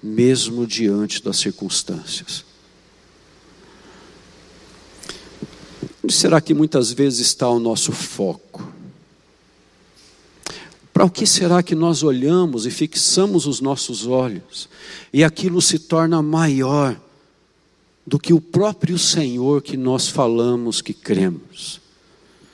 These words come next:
Muitas vezes, na murmuração pelos dias difíceis, ou em expressões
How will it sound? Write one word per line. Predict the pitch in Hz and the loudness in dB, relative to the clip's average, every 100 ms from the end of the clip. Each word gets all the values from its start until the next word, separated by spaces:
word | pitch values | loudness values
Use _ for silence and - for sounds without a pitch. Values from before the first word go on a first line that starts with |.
| _ _ _ _ _ _ _ _ _ _ _ _ _ _ - - - - - _ 131 | _ _ _ _ _ _ _ _ _ _ _ _ _ _ -20 -20 -20 -20 -20 _ 0
Muitas | 175 170 131 | 2 4 2
vezes, | 135 185 185 143 131 | 4 4 4 0 -2
na | 156 | 0
murmuração | 156 185 190 185 175 147 - - 175 190 185 | 2 2 2 2 2 2 -2 -2 2 2 2
pelos | 175 160 147 123 | 0 0 0 -2
dias | 156 165 127 | 0 2 0
difíceis, | 135 - - 190 208 190 - 117 117 | -6 -8 -6 -2 0 0 -2 -4 0
ou | 170 | 2
em | |
expressões | 180 175 180 175 - - 208 220 156 | 2 0 0 0 0 2 2 2 0